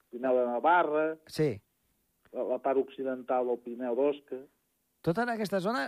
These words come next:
Speaker 2: Ha
Speaker 1: No els
Speaker 2: fet-
Speaker 1: afecten tant situacions mediterrànies, sinó atlàntiques, nord, nord-oest,
Speaker 2: Mhm.
Speaker 1: oest,
Speaker 2: Del,
Speaker 1: sud-oest, sud.
Speaker 2: de, del sud també, del sud també.
Speaker 1: També, també.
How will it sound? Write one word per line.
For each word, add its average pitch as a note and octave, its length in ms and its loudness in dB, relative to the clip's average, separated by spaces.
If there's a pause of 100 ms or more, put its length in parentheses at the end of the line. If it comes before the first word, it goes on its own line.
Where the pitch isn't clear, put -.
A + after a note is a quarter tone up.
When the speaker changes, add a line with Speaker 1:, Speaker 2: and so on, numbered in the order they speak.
Speaker 2:
Ha F3 100 0
Speaker 1:
No F3+ 60 4
els F3 80 2
Speaker 2:
fet- G3+ 120 6
Speaker 1:
afecten G3 240 4
tant G3 280 4
situacions F3 420 2
mediterrànies, C#3 800 4
sinó C3 160 -4
atlàntiques, B2+ 640 0 (100)
nord, D#3 340 4
nord-oest, D3+ 680 0 (220)
Speaker 2:
Mhm. D3 280 -4
Speaker 1:
oest, C#3+ 320 2 (480)
Speaker 2:
Del, E3 160 6
Speaker 1:
sud-oest, C3+ 400 0
sud. D3+ 140 -4
Speaker 2:
de, - 60 -4 (160)
del D#3+ 180 4
sud F#3+ 180 -4
també, A#3+ 320 2
del F3 120 -2
sud - 120 -12
també. D3+ 920 0 (280)
Speaker 1:
També, C3 320 0
també. A2+ 460 -4